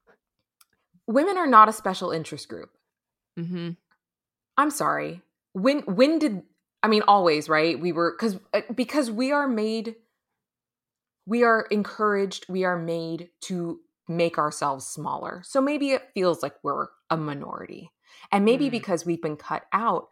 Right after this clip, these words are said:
Speaker 1: of so much of the public world and continue to be, again, for anyone who's not a white woman,
Speaker 2: Mm-hmm.
Speaker 1: like, it, because of that, maybe it feels,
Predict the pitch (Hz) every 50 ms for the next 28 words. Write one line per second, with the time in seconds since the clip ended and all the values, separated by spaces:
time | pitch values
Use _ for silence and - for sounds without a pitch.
0 | _ _ - 180 - - - 165 160 156 - - 160 - 151 147 - - - 151
1 | - 147 139 - _ 151 180 196 175 - 156 - - - _ _ 147 156 - -
2 | - 139 131 - - 156 175 220 247 226 - 147 - - - 139 139 - - -
3 | - 185 185 139 127 - 143 _ _ - 170 - _ _ - 135 135 156 196 175
4 | 143 143 - 139 - 151 143 139 143 151 143 139 131 135 143 147 156 - - -
5 | - - - 147 175 175 - _ _ - - _ _ _ 214 165 151 147 147 151
6 | 143 147 180 190 - _ _ _ _ _ _ _ 214 208 208 196 202 - - _
7 | _ _ _ _ _ _ _ _ _ _ _ _ _ _ _ _ _ _ _ _
8 | _ - _ _ _ - 247 - - _ - 214 - - _ _ _ _ _ _
9 | _ _ _ _ 262 247 - - 233 311 320 392 285 185 - 147 131 131 - 185
10 | 208 233 294 269 277 269 254 - - _ 214 202 196 175 151 143 127 - - -